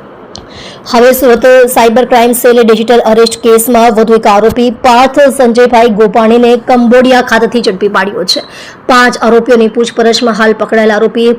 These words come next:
પાર્થનું નામ સામે આવ્યું હતું. સમગ્ર મામલે પોલીસે આરોપીની પૂછપરછ હાથ ધરવામાં આવી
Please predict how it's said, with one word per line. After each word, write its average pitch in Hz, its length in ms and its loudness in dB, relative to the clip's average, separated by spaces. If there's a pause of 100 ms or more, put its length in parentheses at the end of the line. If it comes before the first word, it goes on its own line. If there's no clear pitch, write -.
(120)
પાર્થનું 220 460 -2
નામ 202 180 -8
સામે 196 240 -6
આવ્યું 190 180 -8
હતું. 277 160 -4 (380)
સમગ્ર 226 400 0
મામલે 220 320 0
પોલીસે 226 380 0
આરોપીની 220 440 -2
પૂછપરછ 214 460 -4
હાથ 190 180 -6
ધરવામાં 196 460 -6
આવી 190 120 -8